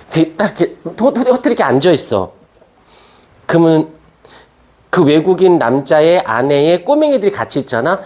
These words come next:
그럼 꼬맹이가 지나가서 나한테 또 "하이." 그래. 아, 그래서 "닥쳐, 이 새끼야. <laughs> 나 외국인이야, 이 쌍놈 새끼야." 어따 대고, 씨. 근데 관광지에 가면 그 새끼를 또 봐.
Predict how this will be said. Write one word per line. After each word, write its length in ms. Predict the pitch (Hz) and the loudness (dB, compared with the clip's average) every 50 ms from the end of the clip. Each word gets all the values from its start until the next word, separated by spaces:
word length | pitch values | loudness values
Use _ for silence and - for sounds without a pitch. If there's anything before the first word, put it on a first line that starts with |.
| - - | -16 -12
그럼 160 | - 151 147 | -8 -8 -4
꼬맹이가 400 | 143 233 277 294 294 269 247 196 | 2 2 4 4 4 4 4 2
지나가서 340 | - - 147 156 151 160 - 147 | 0 0 0 2 2 2 2 0
나한테 220 | 131 - 156 151 | 0 -2 -4 -2
또 80 | - 175 | 0 -2
"하이." 480 | 196 220 233 233 240 240 226 196 151 | 0 0 0 0 0 2 2 2 0
그래. 280 | - 135 117 110 110 - | 0 -4 -4 -4 -6 -6
아, 100 | - 135 | -10 -10
그래서 220 | - 151 139 123 - - 247 - - - | -6 -6 -6 -6 -6 -8 -14 -20 -20 -8
"닥쳐, 320 | - 175 175 - - 233 214 | -8 -8 -8 -4 0 0 0
이 40 | 214 | 2
새끼야. 460 | 185 220 220 220 - - 214 202 - | 2 0 0 0 0 0 0 0 0
<laughs> 880 | - - 196 175 170 175 175 185 185 180 165 151 - - - - - - | 0 0 2 4 4 4 4 4 2 2 2 2 0 -2 -6 -8 -4 -4
나 100 | - - 196 | -2 2 2
외국인이야, 560 | 196 175 175 202 - 208 233 226 214 190 165 | 4 2 2 2 0 0 2 2 4 4 2
이 80 | 156 151 | 2 0
쌍놈 400 | - - - 220 - - - 190 | -4 -6 -6 -6 -2 0 0 0
새끼야." 280 | - 185 196 - - - - - - | 0 -4 -6 -6 -8 -8 -14 -6 0
어따 340 | - 262 294 - 339 349 339 | 0 0 2 2 2 2 2
대고, 220 | 311 269 220 165 | 2 0 0 -2
씨. 260 | 117 - - - - - - _ - - - - _ _ _ _ _ _ _ - - - | -2 -4 -8 -10 -12 -14 -16 _ -20 -20 -20 -20 _ _ _ _ _ _ _ -20 -14 -4
근데 280 | - 208 208 233 214 - - | -2 2 2 2 0 0 -4
관광지에 640 | - - 180 180 196 226 269 - 269 254 214 226 220 | -4 0 2 2 4 4 4 2 2 2 2 2 0
가면 240 | 220 196 185 220 220 | 2 0 0 0 0
그 120 | 220 240 220 | 0 0 0
새끼를 260 | - - 277 254 - | 0 0 0 0 0
또 100 | 320 269 | 0 -2
봐. 460 | - 180 170 180 180 151 110 - | 0 2 4 4 4 4 2 -2